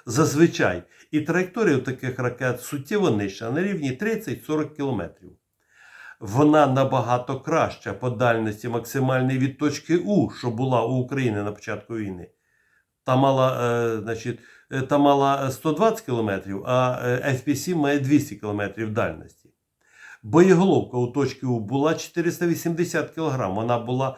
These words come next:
втричі більша від, е, е, боєголовки на Ф П сім. Точки У у нас практично закінчили. Їх у-, було у нас на початку російської агресії більше п'ятсот штук.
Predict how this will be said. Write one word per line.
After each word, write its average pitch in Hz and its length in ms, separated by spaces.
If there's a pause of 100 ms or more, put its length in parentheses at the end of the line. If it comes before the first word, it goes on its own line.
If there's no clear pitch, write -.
(160)
втричі 160 500
більша 151 640 (280)
від, 151 420 (160)
е, 143 260
е, 139 240
боєголовки 139 640
на 139 120
Ф 151 280
П - 180
сім. - 280
Точки 156 480
У - 160
у 156 220
нас 147 260
практично 143 600
закінчили. 127 840
Їх 147 280 (120)
у-, 139 80
було 117 300
у 107 240
нас 95 360
на 110 140
початку - 640 (260)
російської 110 540
агресії 131 400
більше 127 300
п'ятсот 135 560
штук. - 500